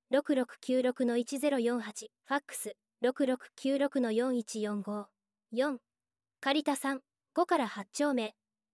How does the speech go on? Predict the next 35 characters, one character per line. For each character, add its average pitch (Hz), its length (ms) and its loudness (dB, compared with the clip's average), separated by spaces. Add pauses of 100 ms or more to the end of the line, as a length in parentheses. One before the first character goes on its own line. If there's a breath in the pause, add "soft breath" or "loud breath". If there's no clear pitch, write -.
(260)
我 233 120 0
孫 302 120 2
子 311 120 2
二 294 140 2
丁 339 220 2
目 240 120 2
一 - 200 -4
か 254 120 -4
ら 185 100 -6
四、 208 280 -6 (360)
八 - 260 -6
か 311 140 0
ら 214 120 -2
十 277 240 -2
番。 220 220 -6 (440)
三 330 300 -2
丁 370 220 2
目 269 100 2
二 220 160 0
番 262 220 0
一 240 200 -4
号。 214 240 -6 (760)
我 233 100 0
孫 311 100 4
子 370 120 4
東 330 420 0
一 202 160 -6
丁 320 220 2
目 254 100 2
八 214 240 -8
か 254 120 -2
ら 196 120 -4
十 262 220 0
三 330 240 0
番、 220 180 -4